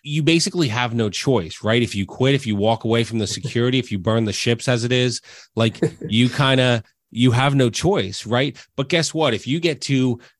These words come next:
Speaker 1: June or July and you've run through your six months of reserves, there's a W two job that'll take you back, right? They can't, they, they, t-, I'm sure, Jonathan, you hear from them. I hear from them. They're trying to get me in there. And then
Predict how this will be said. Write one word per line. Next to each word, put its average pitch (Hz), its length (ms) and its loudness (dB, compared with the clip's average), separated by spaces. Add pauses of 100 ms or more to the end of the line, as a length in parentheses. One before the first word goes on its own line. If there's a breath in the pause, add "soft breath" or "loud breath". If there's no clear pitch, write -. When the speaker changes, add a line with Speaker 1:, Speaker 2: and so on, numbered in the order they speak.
(180)
Speaker 1:
June 101 480 0
or 117 180 -2
July 110 460 0
and 95 160 -2
you've 110 260 -4 (260)
run 127 360 2
through 135 120 -2
your 113 200 -2
six - 320 -4
months 120 180 0
of 113 100 -4
reserves, 98 720 -4 (500 loud breath)
there's 147 260 4
a 175 40 4
W 151 280 2
two 147 200 2
job 113 240 0
that'll 98 220 -2
take 127 260 -2
you 131 60 0
back, 82 340 -6
right? 113 360 -2
They 117 120 -2
can't, 135 440 -2 (260 loud breath)
they, 113 240 0
they, 107 180 -4
t-, - 160 -2
I'm 113 140 -2
sure, 156 220 2
Jonathan, 147 460 4
you 135 140 2
hear 143 200 0
from 135 180 -2
them. 139 200 2
I 123 200 -2
hear 131 220 -2
from 127 180 -4
them. 127 180 0
They're 113 100 -2
trying 123 280 0
to 123 80 0
get 117 180 -2
me 120 160 -2
in 117 120 0
there. 117 260 -2 (340 loud breath)
And 127 200 2
then 120 160 2